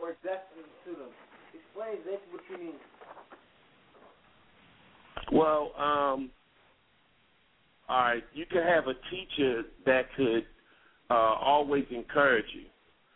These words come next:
Speaker 2: Like the, the one, even when you make mistakes, and they'll say to you, you know, "Look, um, young man," and they say, may, they may say, "Brian, uh,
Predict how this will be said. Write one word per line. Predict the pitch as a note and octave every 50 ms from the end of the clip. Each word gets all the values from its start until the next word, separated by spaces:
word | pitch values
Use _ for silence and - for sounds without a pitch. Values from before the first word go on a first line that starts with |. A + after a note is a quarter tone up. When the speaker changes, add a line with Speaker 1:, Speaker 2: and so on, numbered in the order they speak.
| _ _ _ _ _ -
Speaker 2:
Like | A#2+ A#2+ A#2+ A2+ -
the, | - A#2+ A#2 A#2 A2 G2+
the | A#2+
one, | A#2 B2+ C3+ C#3+ C#3 C3+
even | C#3+ D3+ D3 D#3 D3+
when | D3 C#3 C#3 C#3
you | C#3
make | C#3 C#3+ C#3+ C#3 C#3 -
mistakes, | C3 B2 - - - D3+ D3 C#3 C3+ -
and | C3 B2
they'll | B2 B2 B2+ B2+ - -
say | C#3+ C3 C3
to | C3 - - B2+
you, | B2+ B2+
you | B2 B2 C3 C#3
know, | C3+ C3 B2+ B2 B2
"Look, | A#2+ B2 C#3 C#3+ B2 A2 - - - _ - - - - - - _ - -
um, | A#2+ A#2+ A#2+ A#2 A#2 A2+ A2+ A2+ A2 G#2+ -
young | F#2 A2+ B2+ B2+ B2 B2 B2+
man," | C3 C3+ C3 C3 C3+ C3 A#2+
and | A2+ A2
they | A#2 A#2 A#2 - -
say, | B2+ A#2+ A#2+
may, | A#2+ A#2+ A#2 A2+ A2 G#2 -
they | A#2 A#2
may | B2 B2 A#2+ A#2+ -
say, | B2+ A2 G#2 -
"Brian, | A2 B2 C3+ C3+ C3 C3 C3+ C3 B2 A2+
uh, | A2+ A2 G#2 G#2